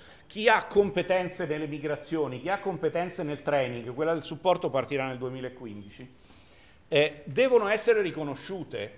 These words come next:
perché altrimenti, se no, ci troviamo di fronte a una pletora di persone che ti dicono che sanno fare queste cose, perché comunque sanno cos'è il software libero, ma in realtà non le sanno fare. Dobbiamo avere un benchmark, per forza,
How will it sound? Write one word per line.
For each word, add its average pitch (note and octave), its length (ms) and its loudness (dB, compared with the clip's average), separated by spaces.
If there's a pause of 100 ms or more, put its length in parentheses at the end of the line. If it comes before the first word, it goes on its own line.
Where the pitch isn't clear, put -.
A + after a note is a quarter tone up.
perché G#3+ 280 0
altrimenti, G#3+ 580 0
se F3 140 -8
no, E3 220 -4
ci D3+ 140 -8
troviamo D#3+ 480 -2
di C#3+ 140 -8
fronte E3+ 400 -2
a C#3 60 2
una D#3 180 -2
pletora D3 440 2
di C#3 120 -2
persone F3+ 520 -4
che C#3+ 140 -2
ti E3 120 -6
dicono C#3 360 -6
che C3 120 -4
sanno G#3+ 480 -2
fare C3+ 360 2
queste B2+ 320 -8
cose, A2 460 -4 (360)
perché D3+ 360 6
comunque F3+ 520 0
sanno D#3 440 2
cos'è C#3 240 2
il B2+ 120 2
software D3+ 420 0
libero, B2 360 -2
ma C#3+ 120 -2
in D3+ 100 0
realtà E3+ 340 0
non C3 140 -2
le A2+ 80 -6
sanno A2+ 300 -8
fare. G2 640 -6 (840)
Dobbiamo F#3+ 420 2
avere F#3+ 220 4
un G3 140 4
benchmark, C3 680 0
per D3+ 200 0
forza, D3+ 680 -2